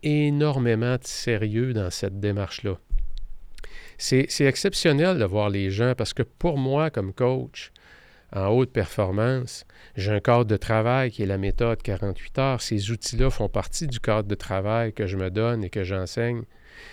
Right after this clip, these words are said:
C'est tellement, tellement enrichissant de voir les gens se transformer.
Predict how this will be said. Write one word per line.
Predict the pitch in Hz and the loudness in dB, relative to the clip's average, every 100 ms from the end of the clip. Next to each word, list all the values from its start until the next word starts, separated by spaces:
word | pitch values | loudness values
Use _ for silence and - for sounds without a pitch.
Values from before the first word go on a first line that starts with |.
| - - | -20 -12
C'est | - - 117 - | -6 -2 -4 -4
tellement, | - 160 147 139 139 | -2 0 0 0 0
tellement | 127 - 107 107 117 117 - | -2 0 0 2 -2 -2 -2
enrichissant | 110 101 110 - - - 104 95 _ - - _ - - _ - | 0 0 -2 -6 -8 -6 -6 -6 _ -20 -20 _ -20 -20 _ -6
de | 98 | -4
voir | 98 104 101 | 0 2 2
les | 95 90 | 0 -2
gens | 104 104 | -2 -4
se | |
transformer. | - 113 98 - 98 98 101 98 | -6 -8 -6 -6 -6 -4 -6 -8